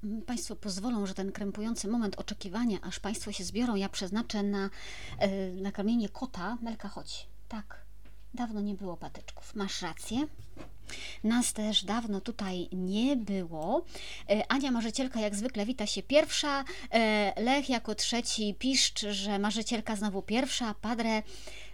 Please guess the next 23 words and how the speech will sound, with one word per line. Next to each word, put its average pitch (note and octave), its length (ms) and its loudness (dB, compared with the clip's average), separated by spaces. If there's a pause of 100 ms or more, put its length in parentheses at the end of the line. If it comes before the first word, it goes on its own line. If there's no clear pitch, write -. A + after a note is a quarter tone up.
(120)
e, G#3 140 0
tutaj A#3 300 2
nie A3+ 180 8
ma G3 160 6
innej G3 380 4
możliwości. F#3 760 0
Tu B3+ 120 -2
się D#4+ 180 0
można C#4+ 360 0
ścigać C4 460 0
najwyżej B3+ 440 4
o B3+ 140 4
drugie A#3+ 580 4
miejsce E3+ 380 2
w - 60 -8
tym A#2+ 180 -6
wyścigu. F3+ 480 -2 (340)
Pierwsze F4+ 500 2 (120)
należy F#3+ 380 2
do G3+ 200 2
Ani. G3 320 4 (300)
Ania D4+ 400 6
jest F#3 380 -2